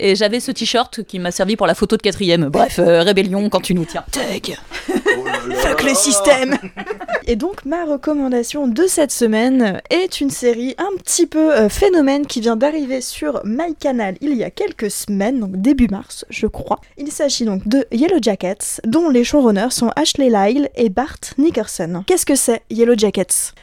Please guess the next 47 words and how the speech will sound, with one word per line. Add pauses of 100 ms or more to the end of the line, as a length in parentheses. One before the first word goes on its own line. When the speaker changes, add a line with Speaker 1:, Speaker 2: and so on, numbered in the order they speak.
(120)
Speaker 2:
Yellow
Jackets,
euh,
on
suit
donc
dans
les
années
quatre-vingt-dix
une
équipe
de
foot
féminin,
euh,
lycéen (300)
qui,
euh,
s'envole (240)
pour,
euh,
les
nationales
de
foot,
euh,
machin.
Sauf
que
leur
avion
s'écrase
en
plein
milieu,
euh,
de
la
forêt
canadienne,
je
sais
pas
exactement
laquelle,
donc